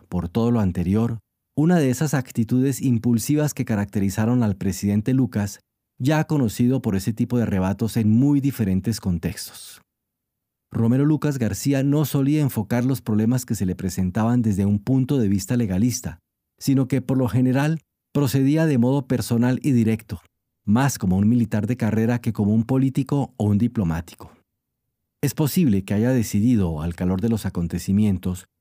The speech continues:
no permitir que se siguiesen operando tomas de embajadas o de otras instituciones por parte de la guerrilla o de los grupos vinculados a los insurgentes.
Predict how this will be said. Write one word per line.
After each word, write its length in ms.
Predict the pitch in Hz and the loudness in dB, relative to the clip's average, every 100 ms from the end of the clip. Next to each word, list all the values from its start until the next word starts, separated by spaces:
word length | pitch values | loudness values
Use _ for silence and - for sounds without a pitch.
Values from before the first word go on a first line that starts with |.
| _ | _
no 280 | - 143 156 | 0 2 2
permitir 520 | 165 143 117 98 165 | 0 2 2 2 -2
que 140 | 123 107 | 0 -2
se 120 | 104 | -2
siguiesen 440 | - 95 104 123 | -4 -2 0 0
operando 500 | 120 104 95 101 113 | 0 0 0 0 0
tomas 300 | 120 113 120 | 0 0 0
de 80 | 104 | 0
embajadas 640 | 92 87 - 117 117 113 - _ _ | 0 -2 -2 0 0 -2 -8 _ _
o 100 | 123 | 0
de 80 | 131 | 2
otras 340 | 135 156 139 | 0 0 0
instituciones 720 | 135 - 110 107 92 117 127 | 0 0 -2 -2 -2 0 0
por 240 | 123 107 92 | -2 -6 -2
parte 300 | 104 104 120 | -4 -2 -2
de 80 | 101 | 0
la 120 | 92 | 0
guerrilla 520 | 87 107 117 131 - | 0 0 0 -2 -2
o 120 | 113 | -2
de 80 | 101 | 0
los 120 | 95 | 0
grupos 360 | 92 107 123 110 | 0 0 -2 0
vinculados 640 | 101 92 101 90 95 107 101 | 0 0 0 0 0 -2 -2
a 60 | |
los 160 | 87 92 | -2 -4
insurgentes. 880 | 85 90 80 101 85 76 - - | -4 -6 -4 -2 -4 -6 -18 -20